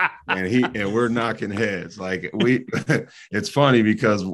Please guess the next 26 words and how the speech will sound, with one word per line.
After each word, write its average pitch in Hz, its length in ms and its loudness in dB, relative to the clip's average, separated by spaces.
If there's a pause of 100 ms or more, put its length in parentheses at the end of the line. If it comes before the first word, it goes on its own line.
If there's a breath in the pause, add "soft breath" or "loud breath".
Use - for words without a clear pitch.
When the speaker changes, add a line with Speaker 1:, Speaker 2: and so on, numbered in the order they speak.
(140)
Speaker 2:
we 117 240 2
were, 110 280 2
we 113 160 0
were 107 120 0
talking 113 760 0 (500 soft breath)
when 95 180 -4
he 117 320 0 (720)
first 123 240 2
got 117 220 0
the 104 80 -6
job 117 500 2
and 101 140 -6
he 117 180 -2
was 110 140 -4
trying 113 420 -2
to 98 260 -4
go 113 220 0
meet 113 200 0
with 113 140 -6
the 107 80 -12
team 120 560 0
and 104 120 -4
do 117 160 0
all 113 180 2
this. 117 380 -2
And 98 180 -8